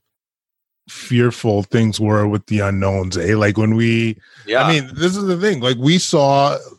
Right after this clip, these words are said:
Speaker 1: like, you and I had many a conversation. Like, we saw, you know, patients, like, not giving up too much information here, but our age
Speaker 2: Yeah.
Speaker 1: that got sick and really sick.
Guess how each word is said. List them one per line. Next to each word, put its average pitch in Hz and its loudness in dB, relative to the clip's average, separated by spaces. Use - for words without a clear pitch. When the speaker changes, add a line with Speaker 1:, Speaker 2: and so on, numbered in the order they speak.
Speaker 1:
like, 123 0
you 143 2
and 147 2
I 139 2
had 117 0
many 123 4
a 127 0
conversation. 113 0
Like, 101 -2
we 117 0
saw, 131 0
you 131 -2
know, 101 0
patients, 131 -2
like, 104 -2
not 117 -2
giving 117 2
up 110 -2
too 127 -2
much 113 0
information 107 -2
here, 98 -4
but 98 -4
our 117 2
age 113 -4
Speaker 2:
Yeah. 147 0
Speaker 1:
that 123 -2
got 120 0
sick - -4
and 123 -2
really 151 2
sick. - -10